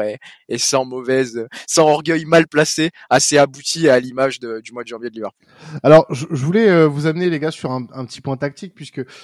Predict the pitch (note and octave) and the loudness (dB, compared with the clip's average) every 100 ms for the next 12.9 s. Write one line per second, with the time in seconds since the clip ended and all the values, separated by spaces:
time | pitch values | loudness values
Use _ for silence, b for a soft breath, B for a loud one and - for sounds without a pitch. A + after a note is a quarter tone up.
0 | G3 G3 A#2 A#2 A2+ A2+ A2+ A2 C3 - | -18 -10 -4 -2 -2 -4 -8 -10 -10 -8
1 | D#3+ - C3+ B2+ B2 A#2+ B2+ C3 - - | -8 -6 -6 -4 -4 -4 -4 -6 -10 -16
2 | - B2 A2+ B2 - A#2 C3+ - D3+ - | -12 -10 -8 -10 -10 -4 -4 -2 -4 -4
3 | D#3+ D3 C3+ - C3+ D3+ F#3+ - A#2 A#2+ | -6 -4 -4 -6 -10 -12 -18 -18 -16 -12
4 | C3 D3+ C#3 B2+ C#3+ C#3 C#3+ C#3+ b b | -8 -6 -6 -6 -4 -2 -2 -6 b b
5 | b A2 A#2 A2+ A2+ A#2 A#2+ C3+ B2+ B2+ | b -6 -4 -4 -6 -8 -8 -6 -2 -2
6 | B2+ A#2+ A#2+ A2+ C3 C3 A2 G2+ _ _ | 0 -2 -2 -6 -6 -6 -6 -10 _ _
7 | _ B2 A#2+ - B2 A#2+ C3 - B2 - | _ -8 -6 -2 -2 -2 -2 -4 -4 -6
8 | C#3 A#2 A2+ - A2+ A#2 - E3+ E3+ B | -4 -4 -6 -8 -8 -6 -4 -4 -6 B
9 | B B B - D#3 E3 - _ - B2 | B B B 6 8 6 0 _ 4 6
10 | B2 - D3 C#3 C#3+ C3+ C#3+ C3 C#3+ - | 6 8 8 10 8 8 4 6 4 2
11 | B2 B2 B2 C3+ B2+ B2 A#2 D#3 C#3+ B2+ | 0 2 2 2 2 2 0 2 4 4
12 | A#2+ A2+ D#3 - B2 B2 A#2+ A2+ E3+ | 2 0 -4 -2 -2 -2 -2 2 2